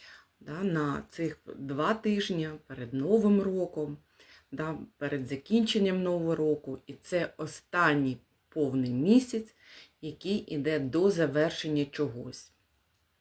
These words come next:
Доброго-доброго дня, дорогі друзі! Я вийшла в спонтанний свій ефір зараз наразі, нікого не сповіщала. Надіюся, що мої підписники, а, побачать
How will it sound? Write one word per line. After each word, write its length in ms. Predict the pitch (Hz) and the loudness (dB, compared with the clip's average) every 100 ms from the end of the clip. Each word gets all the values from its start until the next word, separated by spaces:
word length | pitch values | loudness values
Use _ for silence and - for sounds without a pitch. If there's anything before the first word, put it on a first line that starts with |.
| _ _ _ - - - | _ _ _ -20 -18 -2
Доброго-доброго 880 | 139 160 151 139 131 143 131 135 131 | 2 4 4 2 2 2 2 -4 -4
дня, 240 | - 127 | -2 -2
дорогі 340 | 123 123 123 | -2 -6 -8
друзі! 500 | 127 151 220 220 202 - - - _ - | -6 -2 0 0 -2 -6 -18 -20 _ -6
Я 120 | 156 | -2
вийшла 360 | 151 160 - 131 | 0 0 -2 -8
в 40 | |
спонтанний 840 | - - 160 165 160 160 139 127 131 | -12 -8 -4 -4 2 4 4 2 -2
свій 340 | - 143 131 - | -8 -12 -12 -12
ефір 460 | 123 - 202 254 233 | -18 -6 0 0 0
зараз 480 | 202 180 180 175 - - - - - | -2 -2 -2 -8 -14 -20 -20 -20 -14
наразі, 580 | 175 170 170 165 147 151 147 - - _ | -6 0 2 4 2 -4 -8 -20 -20 _
нікого 480 | 165 165 - 170 151 | -8 -6 -2 0 2
не 160 | 139 131 | 0 -2
сповіщала. 960 | - 131 131 131 - 185 220 214 196 - - - - - | -6 -14 -8 -4 0 2 4 2 0 -6 -20 -20 -20 -12
Надіюся, 680 | 160 170 170 208 165 151 151 | -6 -4 0 2 2 0 0
що 260 | 151 - 170 | 0 0 0
мої 320 | 180 180 165 | 0 0 -2
підписники, 840 | 165 - - 147 - 131 131 - - _ _ _ - - - _ _ - - - | -4 -8 -2 -2 0 -4 -6 -12 -14 _ _ _ -20 -20 -20 _ _ -20 -20 -16
а, 420 | 147 143 143 143 139 135 135 139 - - | -12 -10 -10 -10 -12 -14 -16 -16 -16 -10
побачать 640 | 170 170 143 - - | -4 0 0 -2 -10